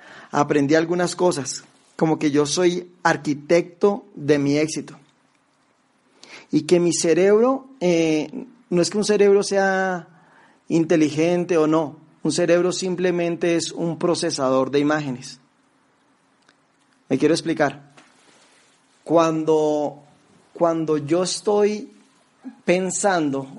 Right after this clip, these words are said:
cuando esco-, yo estoy escuchando algo, lo que hace es que mi cerebro entra una imagen. Esa imagen para mi cerebro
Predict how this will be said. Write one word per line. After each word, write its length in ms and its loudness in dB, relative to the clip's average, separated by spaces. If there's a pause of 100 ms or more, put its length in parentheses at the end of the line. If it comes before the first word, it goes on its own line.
(120)
cuando 180 -2
esco-, 180 -6
yo 120 -2
estoy 260 -4
escuchando 680 0
algo, 400 -2 (680)
lo 320 2
que 180 0
hace 540 -2 (120)
es 240 -2
que 160 0
mi 220 -2
cerebro 720 0 (260)
entra 640 2
una 220 0
imagen. 440 -4 (920)
Esa 220 0
imagen 560 -2 (300)
para 240 2
mi 160 -2
cerebro 640 0